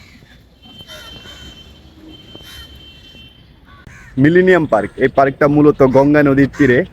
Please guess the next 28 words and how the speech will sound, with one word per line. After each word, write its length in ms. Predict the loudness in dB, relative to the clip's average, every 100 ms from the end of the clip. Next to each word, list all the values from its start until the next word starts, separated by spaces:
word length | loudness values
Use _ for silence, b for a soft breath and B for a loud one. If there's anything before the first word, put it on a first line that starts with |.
| -8 -4
কলকাতার 380 | 0 0 0 0
মধ্যে 220 | 0 -2 -2
খুব 100 | -4 -4 -2
সুন্দর 260 | 2 2 2
একটা 140 | -2 -4
পার্ক। 180 | -4 -6 -18 -20 -20 -20 -20 -4
চলেন, 220 | -2 0 0
এই 60 | -2 0
ভিডিওটিতে 440 | 0 -2 -2 -2 0
আমি 120 | 0 -2
আপনাদেরকে 420 | -2 -2 -2 0 0
মিলেনিয়াম 360 | 2 2 2 0
পার্ক 160 | -2 -4 -4
সম্পর্কে 340 | -6 -4 -4 -2
বেশ 140 | -2 -4 -10
কিছু 200 | -10 -8 -8
সুন্দর 180 | -4 -4 -2
সুন্দর 240 | -4 -2
তথ্য 140 | -4 -4 -2
দেওয়ার 220 | -2 -2
চেষ্টা 200 | -6 -4 -6
করব। 160 | -12 -16 -20 -20 -20 -20 -6 -2
প্রথম 260 | 0 2 2 2
দিকটায় 420 | -2 -2 0 0 -2 -12 -2 -2
এই 60 | 0
পার্কের 300 | -2 -2 -4 0
প্রবেশ 240 | 2 2 2
মূল্য 160 | 2